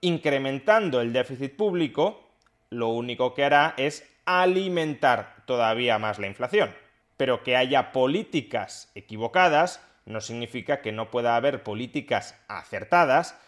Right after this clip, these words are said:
para al menos minimizar la pérdida de poder adquisitivo que están sufriendo los ciudadanos durante un estallido inflacionista como el actual.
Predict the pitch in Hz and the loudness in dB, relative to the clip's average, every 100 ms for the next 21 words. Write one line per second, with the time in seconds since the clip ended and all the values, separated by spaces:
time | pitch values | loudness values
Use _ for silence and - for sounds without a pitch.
0 | _ _ 185 220 214 180 175 196 208 143 | _ _ 4 6 8 6 4 0 -2 -2
1 | 135 151 - 120 117 113 110 110 - 143 | -2 -6 -10 -10 -8 -8 -8 -6 2 4
2 | 156 139 120 113 - 190 190 160 135 127 | 4 2 2 2 2 6 6 4 -4 -2
3 | 131 135 120 113 110 110 120 127 127 135 | 2 2 0 -4 -4 -4 0 0 -2 -4
4 | 160 185 160 165 175 123 - 117 117 - | -6 -2 0 0 0 -4 -4 -6 -6 -8
5 | 117 139 160 156 113 104 104 - 170 180 | -8 -4 -4 -4 -6 -6 -8 -4 0 2
6 | 160 139 147 - - _ 139 180 170 151 | 2 0 -4 -6 -20 _ -2 4 4 4
7 | 131 156 160 - 135 135 - 127 131 131 | 0 0 0 -2 -6 -4 -2 -2 -2 -4
8 | 127 156 160 170 127 - 131 135 - 143 | -4 -4 -2 -4 -4 0 0 0 -2 -2
9 | 135 135 127 120 - 113 95 | -2 0 2 0 -2 -8 -10